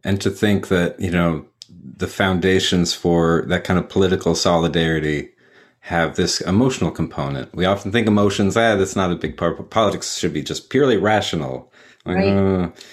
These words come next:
Speaker 2: Yeah.
Speaker 1: maybe we're missing something there. And, uh, especially to think that grieving as well as gratitude, right, that these kinds of things are
Speaker 2: Mm-hmm.
Speaker 1: essential for the political process. Uh, I think, um, that's just sorely,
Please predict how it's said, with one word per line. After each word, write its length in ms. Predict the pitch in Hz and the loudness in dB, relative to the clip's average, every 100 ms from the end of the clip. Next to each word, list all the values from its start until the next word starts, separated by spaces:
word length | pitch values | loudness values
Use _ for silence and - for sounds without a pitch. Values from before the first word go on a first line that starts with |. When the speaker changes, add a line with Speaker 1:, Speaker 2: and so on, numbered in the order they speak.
| - | -6
Speaker 2:
Yeah. 260 | 196 175 160 | -2 -2 -4
Speaker 1:
maybe 520 | 107 117 123 120 120 | 0 2 2 2 2
we're 140 | 110 107 | 2 4
missing 340 | 110 110 101 | 2 2 0
something 480 | 87 90 76 82 71 | 0 -2 -2 -4 -2
there. 380 | 71 69 69 - | -4 -4 -6 -4
And, 380 | 80 78 78 - | -4 -4 -4 -2
uh, 160 | 80 76 | -2 0
especially 680 | 82 - - 104 - 92 85 | -2 -2 0 0 2 0 0
to 100 | 90 | -2
think 320 | - 82 73 | 0 -2 -2
that 200 | 73 - | -6 -4
grieving 600 | 85 90 87 87 82 85 80 | -2 0 2 0 0 -2 -4
as 160 | 87 | -2
well 220 | 90 95 104 | 2 2 2
as 80 | |
gratitude, 760 | - 85 101 110 - - 69 - | 2 2 2 0 -2 -6 -6 -6
right, 220 | 80 80 | -4 -4
that 140 | 76 76 | -6 -2
these 180 | 85 82 | -2 0
kinds 240 | 82 80 | -4 -4
of 120 | 78 | -4
things 460 | 85 78 78 - - _ _ _ _ | -2 -2 -4 -10 -16 _ _ _ _
are 140 | 156 175 | 2 2
Speaker 2:
Mm-hmm. 80 | |
Speaker 1:
essential 640 | 180 190 131 - 67 64 - | 2 2 0 -2 -4 -4 -12
for 120 | - | -6
the 80 | 78 | -4
political 420 | 78 87 80 - - | 0 0 0 -2 -2
process. 840 | 82 92 110 - - - - - _ - - _ _ _ | 2 2 0 -4 -4 -10 -16 -18 _ -20 -20 _ _ _
Uh, 220 | - 76 | -4 0
I 100 | - | 0
think, 440 | 82 92 85 69 - | 0 0 0 0 0
um, 460 | 80 76 76 - - - - - - _ _ - | 2 2 -2 -6 -12 -16 -16 -16 -20 _ _ -4
that's 320 | 82 - - | -4 -4 -8
just 240 | - 85 - | -6 -4 0
sorely, 640 | 98 95 92 90 87 | 2 4 4 2 2